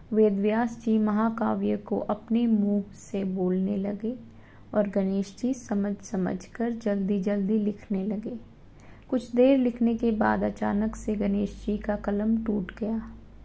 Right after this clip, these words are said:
कलम महर्षि के बोलने की तेज़ी को संभाल ना सका।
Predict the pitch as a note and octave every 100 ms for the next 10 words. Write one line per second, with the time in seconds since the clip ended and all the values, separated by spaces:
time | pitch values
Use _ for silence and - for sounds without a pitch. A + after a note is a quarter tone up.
0 | - - - - G#3+ G#3+ G#3+ G#3+ G#3+ G#3+
1 | G#3+ - C4 C4 - - A3 G#3 G3+ G3+
2 | G3 G3+ G#3 - G#3 G#3 - G3 G3 G#3
3 | A3 A3+ A3+ G#3 G#3+ - - - - -
4 | G#3+ G3+ G3+ G3+ G3+ G3+ G3+ F#3+ F#3+ F#3
5 | - G#3 G3